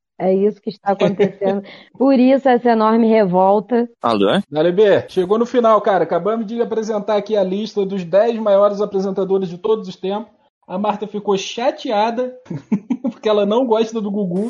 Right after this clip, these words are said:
Speaker 3: Tá zoando que o Gugu venceu.
Speaker 1: Quem venceu foi Faustão.
Speaker 2: Ele ficou numa posição elevada aqui e ela ficou chateada com isso.
Speaker 3: Qual foi a posição dele?
Speaker 2: Ó, ficou em décimo lugar, ficou o Ratinho.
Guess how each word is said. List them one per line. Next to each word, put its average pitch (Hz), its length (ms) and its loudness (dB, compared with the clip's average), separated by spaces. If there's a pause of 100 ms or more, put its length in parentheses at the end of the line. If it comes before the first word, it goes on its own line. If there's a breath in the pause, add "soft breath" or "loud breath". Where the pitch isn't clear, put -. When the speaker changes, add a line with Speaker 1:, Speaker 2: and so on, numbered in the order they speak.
(160)
Speaker 3:
Tá 135 140 -2
zoando 151 240 -2
que - 140 -8
o 135 40 -4
Gugu 143 360 2
venceu. 139 560 0
Speaker 1:
Quem 196 120 -2
venceu 196 320 0
foi 208 160 -6
Faustão. 196 520 -6 (100)
Speaker 2:
Ele 151 160 -4
ficou 175 240 -2
numa 180 160 2
posição 175 720 0
elevada 175 540 2
aqui 175 160 -8
e 175 40 -2
ela 175 160 -2
ficou 175 220 -10
chateada 156 520 -6
com 135 160 -8
isso. 120 160 -16
Speaker 3:
Qual 175 160 0
foi 196 140 -2
a 175 40 -2
posição 165 360 -6
dele? 131 320 -4 (100)
Speaker 2:
Ó, 165 200 4
ficou 196 240 0
em 202 80 -2
décimo 262 340 0
lugar, 208 320 0
ficou 202 240 0
o 208 60 2
Ratinho. 220 720 -4